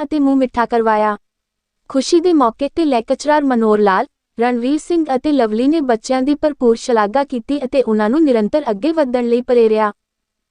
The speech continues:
ਇਸ ਸਮੇਂ ਮੈਡਮ ਸਿੰਮੀ, ਨੀਲਮ, ਜਸਲੀਨ, ਸਰਬਜੀਤ,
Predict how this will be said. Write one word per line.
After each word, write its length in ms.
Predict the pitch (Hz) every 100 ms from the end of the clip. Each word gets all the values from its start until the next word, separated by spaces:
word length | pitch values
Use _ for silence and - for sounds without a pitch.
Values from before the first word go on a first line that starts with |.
| _
ਇਸ 200 | 311 -
ਸਮੇਂ 240 | 330 320 320
ਮੈਡਮ 340 | 233 202 262
ਸਿੰਮੀ, 420 | - 220 202 233 - _ _
ਨੀਲਮ, 380 | 226 226 208 247 - _ _ 233
ਜਸਲੀਨ, 600 | 226 214 - 220 202 294 - _ _
ਸਰਬਜੀਤ, 680 | - 240 220 196 226 254